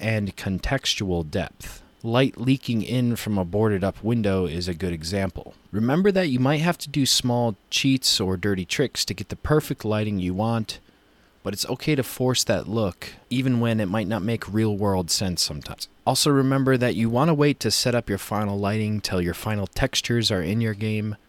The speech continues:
because changing the textures and the roughness and stuff like that changes how the lighting looks on those surfaces.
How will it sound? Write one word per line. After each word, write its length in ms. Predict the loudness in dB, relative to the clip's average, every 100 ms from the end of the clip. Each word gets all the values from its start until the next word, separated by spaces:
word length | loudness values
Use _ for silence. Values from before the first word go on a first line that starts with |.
| -10
because 400 | -6 -4 -2 -2
changing 520 | 0 0 0 0 -2
the 60 | -2
textures 640 | -4 -4 -2 0 0 -2
and 140 | -2 -2
the 60 |
roughness 560 | 0 -2 -2 -2 -2 0
and 100 | 0
stuff 240 | -2 -2
like 160 | -6 -4
that 340 | -4 -4 -6 -6
changes 480 | -2 -2 -2 -2
how 160 | -2 -4
the 100 | -4
lighting 400 | -4 -4 -6 -6
looks 540 | -6 -8 -6 -6 -6
on 240 | -6 -4 -4
those 260 | -4 -2
surfaces. 840 | -2 -2 -2 -4 -6 -4 -4 -4